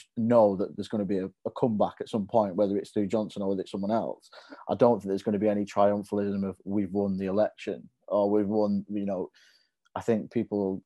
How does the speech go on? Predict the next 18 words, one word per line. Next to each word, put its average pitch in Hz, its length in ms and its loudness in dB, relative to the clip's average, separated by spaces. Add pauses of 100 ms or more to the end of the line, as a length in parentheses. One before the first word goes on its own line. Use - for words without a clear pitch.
will, 98 320 -2
will 98 140 -4
look 107 200 -4
at - 100 -4
what, 95 220 2
like, 90 140 2
Len 95 180 0
McCluskey 98 460 -4
was 92 100 -6
doing 92 260 -4
after 90 180 -10
the 98 60 -8
twenty 95 240 -6
seventeen 95 520 -6
election - 400 -8
and 82 100 -12
be 78 100 -8
like, 78 280 -8